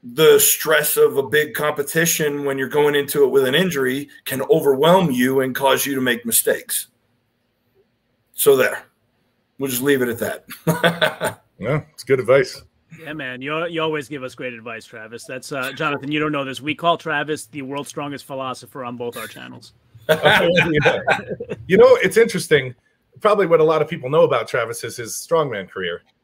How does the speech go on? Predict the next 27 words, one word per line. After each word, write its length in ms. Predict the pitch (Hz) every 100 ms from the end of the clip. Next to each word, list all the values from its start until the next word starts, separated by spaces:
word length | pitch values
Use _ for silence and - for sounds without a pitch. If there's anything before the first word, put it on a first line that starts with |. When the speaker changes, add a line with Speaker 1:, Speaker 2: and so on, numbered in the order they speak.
| _
Speaker 2:
And, 180 | 127 123
uh, 180 | 120 120 -
s-, 80 | -
same 160 | 185 175
with 140 | 135
me. 100 | 165
You 80 | 131
know, 100 | 123
I 140 | 127
had, 240 | 127 131 120 135 -
as, 340 | 123 110 - -
when 380 | 139 98 _ 127
I 20 |
was 160 | 107 -
younger 300 | 143 147 131
watching, 400 | 120 117 123 110
uh, 280 | 107 107 104 -
World's 200 | 127 117
Strongest 320 | - 120 104
Man 200 | 117 113
and 140 | 113 98
saw 200 | - 107
his 200 | 98 -
early 220 | 120 117
career 300 | 101 107 98
and 100 | 92
everything. 360 | 90 87 95